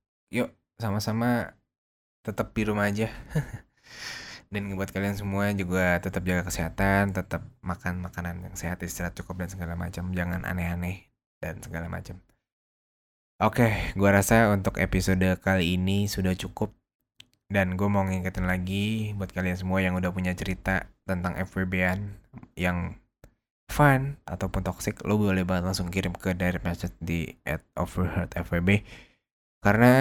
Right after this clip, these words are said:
ya udah, lo kalau mau cerita tempatnya di sana gitu. Dan gue juga mau bilang thank you buat yang udah cerita tentang family with benefits.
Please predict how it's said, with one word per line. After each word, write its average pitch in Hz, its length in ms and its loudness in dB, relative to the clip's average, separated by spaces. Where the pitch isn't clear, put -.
ya 90 240 4
udah, 98 240 6
lo 107 160 4
kalau 101 160 4
mau 92 80 0
cerita 92 240 0
tempatnya - 400 0
di 92 80 0
sana 85 240 -2
gitu. - 240 -10
Dan 95 240 4
gue 101 160 4
juga 101 160 4
mau 92 80 2
bilang 95 160 2
thank 95 160 -2
you 113 160 0
buat 98 160 4
yang 95 240 0
udah 92 160 0
cerita 95 400 -2
tentang 87 480 -4
family 95 480 2
with 95 240 0
benefits. 98 640 0